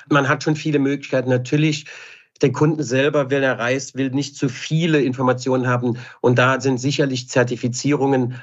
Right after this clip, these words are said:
eine ganz gute Möglichkeit, die man sich anschauen kann. Also auch für ganze Reiseunternehmen, wie auch einzelne Angebote innerhalb der Reise, die ich machen möchte, sei das das Hotel oder die Fluglinie.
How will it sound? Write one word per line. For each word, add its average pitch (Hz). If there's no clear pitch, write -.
eine 135
ganz 127
gute 131
Möglichkeit, 123
die 131
man 123
sich 120
anschauen 120
kann. 117
Also 120
auch 123
für 123
ganze 135
Reiseunternehmen, 131
wie 131
auch 123
einzelne 123
Angebote 135
innerhalb 131
der 117
Reise, 120
die 117
ich 110
machen 110
möchte, 107
sei 107
das 107
das 107
Hotel 110
oder 120
die 107
Fluglinie. 104